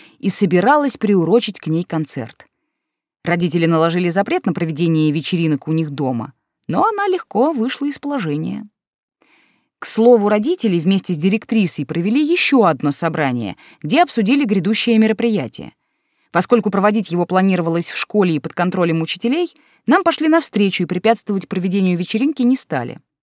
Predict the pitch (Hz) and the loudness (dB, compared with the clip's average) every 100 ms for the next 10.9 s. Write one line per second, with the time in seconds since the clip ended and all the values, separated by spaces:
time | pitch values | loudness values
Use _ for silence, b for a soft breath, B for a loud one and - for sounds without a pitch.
0 | _ _ _ _ 156 - 262 294 240 185 | _ _ _ _ -8 0 2 4 2 2
1 | 220 208 214 - 151 160 117 - _ _ | 2 2 0 -2 -2 -4 -4 -10 _ _
2 | - 139 139 135 202 196 165 160 147 127 | -6 -4 -4 -2 0 0 0 -4 -6 -10
3 | - - _ _ _ _ _ _ _ _ | -12 -18 _ _ _ _ _ _ _ _
4 | - 269 381 359 370 359 - 392 - 262 | -2 0 2 4 4 4 2 -4 2 2
5 | 175 175 175 - 170 147 160 156 - 165 | 2 2 2 0 -4 -2 -2 -4 -2 -2
6 | 170 156 156 151 160 247 - 339 - 202 | 2 2 2 0 0 -2 -4 -8 -2 0
7 | 247 226 202 190 196 170 - 180 240 285 | 0 2 2 2 0 -2 -2 0 2 2
8 | 196 185 156 160 143 139 - 262 - 220 | 0 -2 0 0 0 0 -2 -4 0 0
9 | 175 165 147 131 143 185 127 - - 302 | 2 0 -2 -4 -6 -6 -8 -10 -12 -16
10 | - 214 208 - - 127 127 98 - | -8 -8 -8 -12 -10 -8 -8 -8 -12